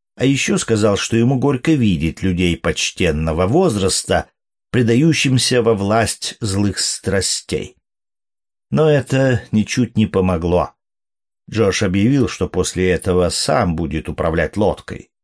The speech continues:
Он сказал, что нельзя требовать, чтобы такие дарования, как мои, тратились зря на управление лодкой.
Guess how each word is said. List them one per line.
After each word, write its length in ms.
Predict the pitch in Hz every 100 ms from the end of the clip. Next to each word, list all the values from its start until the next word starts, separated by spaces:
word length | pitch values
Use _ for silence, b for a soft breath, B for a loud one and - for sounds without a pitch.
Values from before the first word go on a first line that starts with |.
| _ -
Он 180 | 101
сказал, 420 | - 101 98 92 87
что 240 | - 98
нельзя 420 | 107 123 120 82
требовать, 520 | - 85 76 82 80
чтобы 300 | - 92 80
такие 360 | - 85 82 80
дарования, 640 | 73 85 85 104 87 82
как 200 | 76 78
мои, 320 | 80 135 156 - _ _ _ -
тратились 580 | 131 147 143 139 131
зря 520 | 110 101 110 90 65 - _ _ -
на 160 | 90
управление 560 | 82 - 92 90 80 95
лодкой. 580 | 123 - - - -